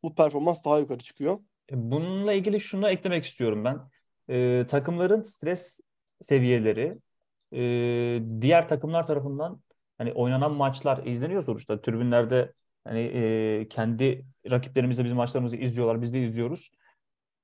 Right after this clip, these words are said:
Speaker 2: Doğrudan göze çarpıyor aslında. Baktığınız zaman mesela Ukrayna nasıl bir oyun stili var? Ya adamlar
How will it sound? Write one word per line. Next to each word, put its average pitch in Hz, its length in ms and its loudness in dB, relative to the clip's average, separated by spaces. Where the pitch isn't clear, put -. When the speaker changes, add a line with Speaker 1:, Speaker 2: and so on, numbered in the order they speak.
Speaker 2:
Doğrudan 185 380 8
göze 156 220 2
çarpıyor 107 440 -2
aslında. 104 540 -4
Baktığınız 139 480 2
zaman 190 200 2
mesela 170 320 0
Ukrayna 160 540 0
nasıl 156 240 -4
bir 156 40 0
oyun 123 200 2
stili 117 260 -6
var? - 240 -4
Ya 113 100 -8
adamlar 151 460 -2